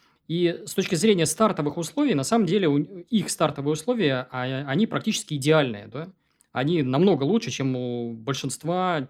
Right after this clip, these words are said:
тех, кто сейчас слушает вот мой подкаст. И здесь вот, э, главная их проблема — то, что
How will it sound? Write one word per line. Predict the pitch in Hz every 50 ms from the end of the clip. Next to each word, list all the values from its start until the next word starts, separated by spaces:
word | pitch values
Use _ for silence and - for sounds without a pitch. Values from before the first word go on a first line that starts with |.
| _ _ _
тех, | - - 196 196
кто | - 147
сейчас | - - - - 170 156 - -
слушает | - 147 156 151 - 131 120 -
вот | 120 -
мой | 131 135 135
подкаст. | - 139 139 - - 107 104 - - _ _ _ _ _ _ _ _ _ _ _ _ _ -
И | 143
здесь | 139 135 240 277 269 -
вот, | - 196 190 -
э, | 175 165 156 151 147 147 151 - 233 277 247 247 262 247 226
главная | 165 147 196 214 170 165 160
их | 156
проблема — | - 175 175 185 247 294 247 175
то, | 143 185
что | 180 - - 175 170 160